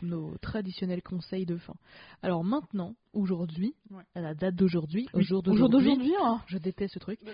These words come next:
Speaker 2: c'est surtout que c'est pas, pas
Speaker 1: Oui,
Speaker 2: français du
Speaker 1: c'est
Speaker 2: tout.
Speaker 1: pas français du
Speaker 2: Donc
Speaker 1: tout.
Speaker 2: voici.
Speaker 1: Euh, pas de chez nous.
Speaker 2: Pas de chez
Speaker 1: Euh,
Speaker 2: <laughs> C'est étranger.
Speaker 1: <laughs> C'est, c'est pas bon.
Speaker 2: C'est ethnique.
Speaker 1: C'est erroné.
Speaker 2: <laughs> Oui.
Speaker 1: Euh, c'est quoi, toi, ta relation avec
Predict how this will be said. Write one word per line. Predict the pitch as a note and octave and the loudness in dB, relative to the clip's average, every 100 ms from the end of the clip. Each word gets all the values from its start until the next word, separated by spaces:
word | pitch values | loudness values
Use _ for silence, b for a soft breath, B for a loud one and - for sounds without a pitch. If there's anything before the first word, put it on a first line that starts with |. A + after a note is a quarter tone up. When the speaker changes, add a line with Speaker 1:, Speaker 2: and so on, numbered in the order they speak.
| - | -16
Speaker 2:
c'est | - | -18
surtout | - - | -12 -10
que | |
c'est | - | -8
pas, | F3 E3 | -6 -4
pas | D#3 - | -6 -8
Speaker 1:
Oui, | - | -8
Speaker 2:
français | E3+ G3+ G3+ | -2 2 4
du | |
Speaker 1:
c'est | F#3+ | 6
Speaker 2:
tout. | E4+ | 6
Speaker 1:
pas | |
français | - F3 | 6 -2
du | E3+ | -2
Speaker 2:
Donc | G3 | -2
Speaker 1:
tout. | |
Speaker 2:
voici. | G3 C#4 B B B - | -2 -4 B B B -4
Speaker 1:
Euh, | F#3+ F3+ E3+ D#3+ - | -2 -2 -2 -4 -6
pas | |
de | G3 | -4
chez | G3+ | -2
nous. | C4 - B B | -2 -8 B B
Speaker 2:
Pas | A#3 | 2
de | A3 G#3+ | 6 6
chez | |
Speaker 1:
Euh, | G3+ | 4
Speaker 2:
<laughs> | - - - - - - - A#4+ - | 0 -6 -12 -14 -20 -12 8 8 8
C'est | A3+ | 0
étranger. | G3+ G#3 G3+ G#3 D#4 - - | 0 6 6 8 6 4 -2
Speaker 1:
<laughs> | - C4 - - - _ - - - - - E3+ - | 0 -2 -4 -6 -6 _ -20 -14 -14 -14 -16 -16 -10
C'est, | - D#3+ | -8 -6
c'est | E4+ - | -6 -6
pas | C#3 | -4
bon. | F#3 | -4
Speaker 2:
C'est | F#3+ | -2
ethnique. | A3+ | 0
Speaker 1:
C'est | G#3+ G#3+ | 2 2
erroné. | F#3 F#3+ F#3 F#3+ | 2 2 2 -2
Speaker 2:
<laughs> | - A#3+ E4 F4+ | -6 -4 -2 0
Oui. | E4 | 2
Speaker 1:
Euh, | G#3+ G3 F#3+ F#3 F#3 F3+ F3 - _ | 2 2 0 -2 -4 -4 -8 -12 _
c'est | - B3 | -8 -4
quoi, | - C#4+ | 2 2
toi, | - - A#3+ B3 | 0 -2 -2 0
ta | - G3+ | -4 0
relation | G#3+ G#3 G#3 A3 G#3+ A#3+ - _ | 0 0 -2 -6 -6 -8 -14 _
avec | G3 G3 G3+ - | -8 -6 -6 -8